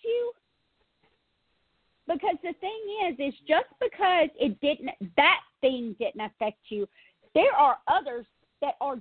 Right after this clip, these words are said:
going to affect you. And furthermore, if you're in the transportation industry, I would pray that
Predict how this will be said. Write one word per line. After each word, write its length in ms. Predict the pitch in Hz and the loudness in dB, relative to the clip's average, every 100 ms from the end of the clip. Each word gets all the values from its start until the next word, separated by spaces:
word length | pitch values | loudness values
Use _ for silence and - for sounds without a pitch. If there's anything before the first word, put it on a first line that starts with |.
| - | -10
going 500 | 294 330 262 202 214 _ _ _ - | -10 -10 -12 -16 -20 _ _ _ -14
to 380 | 330 277 226 - _ - | -10 -8 -10 -12 _ -10
affect 580 | 294 - 508 571 _ - | -10 0 0 0 _ -20
you. 220 | - 220 - - _ _ - - | -18 -18 -20 -20 _ _ -20 0
And 160 | 339 320 - | 4 4 4
furthermore, 760 | 453 571 539 330 294 294 285 - _ _ - | 6 6 6 4 2 2 0 -2 _ _ -2
if 140 | 226 | -2
you're 320 | 233 415 571 - | 2 4 4 2
in 180 | 330 320 | 0 2
the 140 | 359 330 | 0 -2
transportation 840 | 330 311 - 294 294 269 - 349 | -4 -6 -4 -4 0 -2 0 -4
industry, 560 | 294 339 370 - 381 311 - | 2 2 0 -2 -4 -2 4
I 140 | 359 605 | 4 4
would 140 | 453 202 - - | -2 -4 -12 -4
pray 480 | 247 240 285 330 339 _ _ _ _ _ _ _ _ 196 | 2 4 4 0 -6 _ _ _ _ _ _ _ _ 0
that 140 | 196 | 0